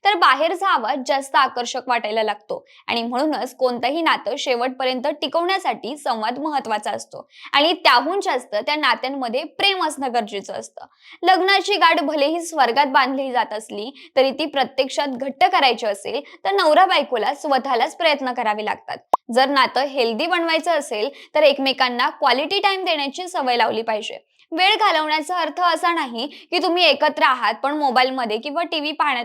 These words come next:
व्यस्त आहात किंवा बाजूला बसून ऑफिसचं काम करताय. क्वालिटी टाइम एकत्र घालवणं म्हणजे एकमेकांना वेळ देणं, जो वेळ फक्त तुमचाच असला पाहिजे. जर तुमची बायको रात्रीच्या जेवणानंतर स्वयंपाकघरात काम पूर्ण करत असेल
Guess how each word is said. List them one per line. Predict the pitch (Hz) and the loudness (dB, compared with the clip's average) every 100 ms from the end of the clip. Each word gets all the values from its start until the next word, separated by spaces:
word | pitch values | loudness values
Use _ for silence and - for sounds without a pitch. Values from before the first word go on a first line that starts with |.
| 233 | -6
व्यस्त | 226 240 | -8 -6
आहात | 220 208 - _ | -6 -6 -10 _
किंवा | 240 262 | 2 4
बाजूला | 254 233 262 311 | 6 4 4 2
बसून | 269 233 262 | 0 -2 -2
ऑफिसचं | 277 240 220 294 | -2 -4 -6 -6
काम | 302 262 220 | -2 -4 -4
करताय. | 208 - - - - - - | -8 -8 -14 -14 -4 -4 2
क्वालिटी | 339 339 381 415 | 4 4 4 2
टाइम | 370 339 370 | 2 2 0
एकत्र | 277 254 311 302 381 | -2 2 2 4 0
घालवणं | 311 247 214 226 285 | 0 -6 -6 -6 -6
म्हणजे | 285 254 285 | -4 -4 -4
एकमेकांना | 262 247 240 240 240 262 | -4 -4 -6 -4 -2 -2
वेळ | 269 240 | 2 2
देणं, | 269 240 196 - _ _ 233 | 2 -2 -6 -14 _ _ 4
जो | 247 | 4
वेळ | 247 285 294 | 6 2 0
फक्त | 277 294 349 | -2 -2 -2
तुमचाच | 311 294 359 349 | -2 0 2 4
असला | 302 285 247 | 2 2 0
पाहिजे. | 226 208 - - _ - - | 0 -6 -10 -16 _ -10 -2
जर | 415 | 0
तुमची | 392 330 302 | 2 2 2
बायको | 370 339 330 370 | 4 4 4 4
रात्रीच्या | 339 262 294 311 | 2 2 -4 -2
जेवणानंतर | 349 320 285 311 311 269 302 | 0 0 0 0 -2 -4 -4
स्वयंपाकघरात | 320 294 269 262 311 302 302 294 | -4 0 0 0 -2 -2 -2 0
काम | - 277 302 | 0 0 0
पूर्ण | 320 302 302 370 | -4 -4 -2 -2
करत | 359 262 254 | 0 0 0
असेल | 220 233 214 | -4 -4 -6